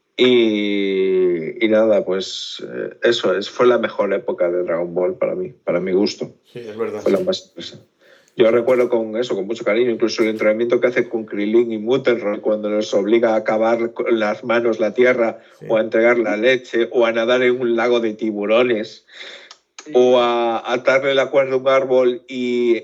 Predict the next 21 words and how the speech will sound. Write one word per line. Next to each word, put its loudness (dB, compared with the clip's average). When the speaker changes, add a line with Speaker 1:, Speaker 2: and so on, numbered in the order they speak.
Speaker 1:
eh, 0
en 2
ese 2
árbol 4
hay 4
avispas 0
y -4
azuzar 0
las 0
avispas -2
para 2
que 2
les 0
ataquen -2
y 4
hacerlos 2
más -2
ágiles 0
evitando 2
los 0
ataques, -2